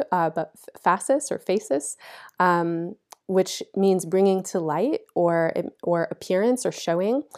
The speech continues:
Um, and the, in, in the ancient world, uh,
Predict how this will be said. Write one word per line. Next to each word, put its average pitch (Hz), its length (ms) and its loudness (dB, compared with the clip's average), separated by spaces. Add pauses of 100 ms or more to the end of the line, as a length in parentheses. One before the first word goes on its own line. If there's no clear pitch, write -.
(380)
Um, 175 540 4 (180)
and 185 540 4 (920)
the, 180 560 2
in, 202 200 6
in 196 220 2
the 185 160 4
ancient 254 340 4
world, 170 440 0 (400)
uh, 170 380 4